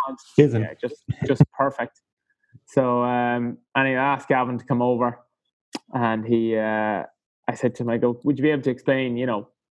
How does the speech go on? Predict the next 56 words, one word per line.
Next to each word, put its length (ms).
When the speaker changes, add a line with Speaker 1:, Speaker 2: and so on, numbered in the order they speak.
Speaker 2:
maybe 240
two 200
or 80
three 200
shots 300
for 160
us? 120
Like, 260
you 140
know, 140
a 40
normal 360
pitch." 480
I 60
think 200
I 160
asked 260
for 80
a 60
flop 300
shot 320
and 80
then 100
a 60
bunker 340
shot. 260
And, 360
uh, 280
sure 160
enough, 200
he 80
stands 320
up 200
and 120
he 80
goes, 380
uh, 460
I 400
said, 160
"You 160
know, 100
what 160
would 160
you 60
do 300
here 320
for 320
a 80
normal 280
pitch 260
shot?" 240
And 80
he 80
stands 340
up 260
and 180